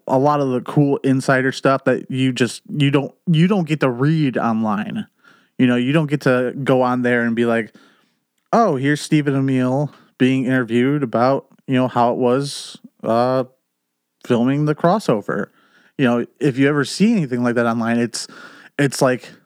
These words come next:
a one little tag of information about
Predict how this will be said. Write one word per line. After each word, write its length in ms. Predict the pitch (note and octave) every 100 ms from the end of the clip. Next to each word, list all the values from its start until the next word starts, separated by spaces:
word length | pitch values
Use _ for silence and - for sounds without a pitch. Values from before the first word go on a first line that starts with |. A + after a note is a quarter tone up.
| _ -
a 100 | C#3
one 320 | B2 C#3 C#3
little 180 | C3+ B2
tag 600 | - A#2+ A#2 A2 G#2+ - _ _ _
of 500 | B2 A2+ A2+ G#2+ - _ _ _ _ _ -
information 800 | F3 C#3+ D3+ C#3 C#3 C3 C#3 A#2+
about 520 | A2+ G#2 B2+ C#3 -